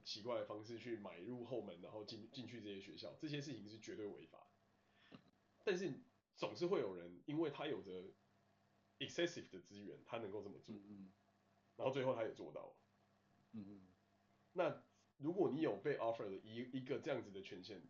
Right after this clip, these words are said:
Speaker 1: 你会 jump the ship 吗？这个我觉得
Speaker 2: 可是坦白说、欸，
Speaker 1: 嗯。
Speaker 2: 从逻辑上来讲，你，你，你刚刚其实讲到一点了，就是说，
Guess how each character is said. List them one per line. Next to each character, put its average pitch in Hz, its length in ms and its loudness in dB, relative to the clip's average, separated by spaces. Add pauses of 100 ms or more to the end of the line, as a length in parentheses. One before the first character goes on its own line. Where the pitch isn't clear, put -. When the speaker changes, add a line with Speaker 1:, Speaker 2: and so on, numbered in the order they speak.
(160)
Speaker 1:
你 95 100 -10
会 117 220 0
jump 104 220 -2
the 98 80 -8
ship - 200 -6 (160)
吗？ - 80 -20 (2000)
这 247 100 2
个 175 60 8
我 127 60 8
觉 165 120 8
得 - 0 -
Speaker 2:
可 208 60 10
是 202 40 4
坦 - 100 12
白 120 160 10
说、 147 280 10
欸， 110 180 8 (320)
Speaker 1:
嗯。 110 200 -4 (120)
Speaker 2:
从 175 240 8
逻 151 160 12
辑 151 180 6
上 160 200 12
来 123 120 12
讲， 107 240 4 (760)
你， 127 220 -8
你， 131 120 -4 (160)
你 123 80 0
刚 175 100 12
刚 - 80 12
其 - 60 4
实 147 100 10
讲 123 160 10
到 127 140 12
一 135 40 10
点 - 220 2
了， - 80 -8
就 170 140 10
是 190 40 10
说， 196 240 12